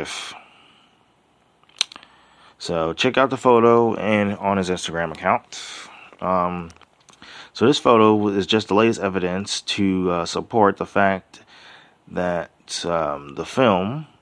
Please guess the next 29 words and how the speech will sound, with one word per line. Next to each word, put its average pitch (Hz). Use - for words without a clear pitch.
will 104
adapt 98
the 87
famous 104
Flashpoint 90
storyline 85
from 78
the 67
comics, -
which, -
uh, 85
centers 95
on 85
Barry 107
going 98
back 123
in 143
time 95
to 95
prevent 92
his 95
mother's 82
death, 90
but 95
also 95
sees 92
the 90
hero 95
flashing 92